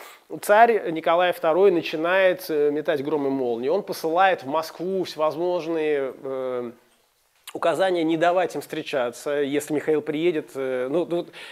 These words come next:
И, э, начальник военного гарнизона и губернатор, он отвечает: "Ну, в смысле, вот приезжает брат царя, я что, его должен на гауптвахту посадить? Или ш-, ш-, что, как мне п-, п-, быть, да?"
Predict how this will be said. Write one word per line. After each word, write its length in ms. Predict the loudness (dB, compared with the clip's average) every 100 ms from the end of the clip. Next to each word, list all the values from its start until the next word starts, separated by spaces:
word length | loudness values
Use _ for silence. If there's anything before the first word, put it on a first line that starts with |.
| -20 _
И, 220 | -2 6 8
э, 920 | 8 4 0 2 2 6 6 8 6
начальник 480 | 4 4 6 6 6
военного 280 | 6 6 4
гарнизона 500 | 2 2 4 4 4
и 60 |
губернатор, 560 | 2 2 4 4 4 2
он 80 | 2
отвечает: 460 | 0 0 0 0
"Ну, 100 | -2
в 80 | -4
смысле, 400 | 0 -2 -2 -6
вот 160 | -6 -6
приезжает 440 | -4 0 2 4
брат 220 | 4 2
царя, 300 | 0 0 0
я 160 | -2 -6
что, 160 | -6 -8
его 100 | -8
должен 240 | -10 -6
на 60 | 0
гауптвахту 500 | 0 2 0 0 -8
посадить? 500 | -6 -6 -8 -8 -10
Или 120 | -10
ш-, 240 | -10 -12
ш-, 340 | -12 -12 -10 -10
что, 240 | 0 -2
как 320 | 0 -4 -4
мне 140 | -16 -16
п-, 140 | -18
п-, 160 | -20 -20
быть, 460 | -16 -10 -10 -10
да?" 340 | -10 -4 -4